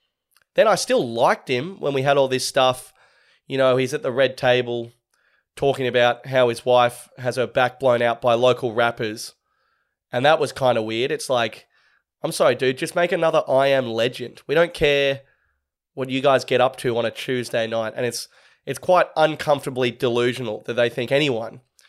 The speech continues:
in particular would give a fuck about their personal life. Okay? But I do like Will Smith. I read his book over the Christmas period, and it was a really good book. I mean, it's his autobiography or biography,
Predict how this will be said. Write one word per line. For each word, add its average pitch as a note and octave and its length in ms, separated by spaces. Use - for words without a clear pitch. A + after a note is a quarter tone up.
in C3 160
particular B2 580
would B2 200
give C3 140
a B2 40
fuck A#2+ 320
about A#2 220
their A#2+ 140
personal A#2 440
life. A2+ 320
Okay? B2+ 460
But D3 400
I F3+ 100
do B3+ 160
like F#3+ 300
Will E3 180
Smith. E3 400
I F3 100
read A3+ 180
his D3 120
book G#3+ 260
over D#3+ 220
the D#3 200
Christmas A#3 380
period, A#2+ 380
and D#3 100
it F3+ 40
was F#3+ 120
a F3+ 60
really A3+ 240
good C#3 220
book. - 340
I D3 120
mean, D3+ 220
it's D3+ 160
his C3+ 200
autobiography C#3+ 920
or B2+ 280
biography, B2+ 720